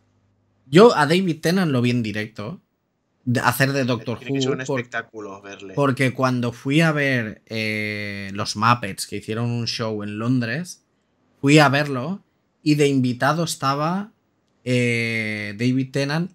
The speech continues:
Speaker 1: hizo de Doctor Who. Iba con
Speaker 2: Mm.
Speaker 1: una cantante y ojo que no fuera Kylie Minogue, ¿eh? Eh, no recuerdo quién fue. Lo sabría yo, creo, Rivas.
Speaker 2: <laughs> Recuerdos desbloqueados. <laughs>
Speaker 1: Pues no fue hace mu-, no fue hace tanto, ¿eh? Lo que pasa es que, que estoy ya,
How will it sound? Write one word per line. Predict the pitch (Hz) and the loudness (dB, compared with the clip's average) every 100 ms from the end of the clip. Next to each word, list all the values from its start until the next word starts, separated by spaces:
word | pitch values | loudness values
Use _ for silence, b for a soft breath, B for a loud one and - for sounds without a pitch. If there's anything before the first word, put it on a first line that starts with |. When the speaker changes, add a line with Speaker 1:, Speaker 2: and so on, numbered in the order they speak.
| - | -10
Speaker 1:
hizo | 160 135 156 | -4 -4 -4
de | 135 127 | -4 -4
Doctor | 117 107 113 101 | -4 -8 -10 -10
Who. | 110 101 - _ _ _ _ _ _ _ | -12 -14 -14 _ _ _ _ _ _ _
Iba | 175 226 254 | 4 6 6
con | 214 | 4
Speaker 2:
Mm. | 175 | 4
Speaker 1:
una | 180 160 | 4 2
cantante | 139 127 151 151 135 | 0 0 -2 -4 -8
y | - 147 135 - b - | -4 0 0 -2 b -6
ojo | 156 254 240 | -6 -2 -2
que | 185 | 2
no | 151 | 2
fuera | 180 180 | 2 0
Kylie | 156 147 139 | 0 0 0
Minogue, | 123 110 104 87 135 | -2 -4 -8 -12 -14
¿eh? | 226 _ _ _ _ _ _ _ | -16 _ _ _ _ _ _ _
Eh, | 113 117 113 113 | -2 0 0 0
no | 151 | 0
recuerdo | 208 151 135 127 | 0 0 -2 -2
quién | 113 107 | -4 -8
fue. | - 101 101 | -10 -14 -8
Lo | 123 | -4
sabría | 107 - - 139 120 | -2 0 0 0 -2
yo, | 113 107 | -4 -4
creo, | 110 107 | -4 -6
Rivas. | 101 110 117 151 - - | -6 -6 -4 -6 -8 -12
Speaker 2:
<laughs> | |
Recuerdos | 131 147 147 160 | -4 2 2 2
desbloqueados. | 170 151 151 139 147 143 120 113 - - | -2 -4 -6 -2 -4 -4 -4 -6 -8 -10
<laughs> | 165 202 190 - _ _ _ B B _ _ - | -10 -10 -12 -16 _ _ _ B B _ _ -10
Speaker 1:
Pues | 110 | -4
no | 127 | -2
fue | 135 156 | 0 -2
hace | 131 | -2
mu-, | 117 135 117 | -6 -6 -8
no | 123 | -10
fue | 123 139 123 | -8 -8 -8
hace | 117 | -8
tanto, | 107 139 120 107 | -8 -8 -10 -10
¿eh? | 120 | -12
Lo | 123 110 | -12 -12
que | 101 | -10
pasa | 113 123 | -8 -8
es | 120 110 | -8 -12
que, | - | -10
que | |
estoy | 110 - 107 | -10 -8 -8
ya, | 110 110 156 | -6 -4 -6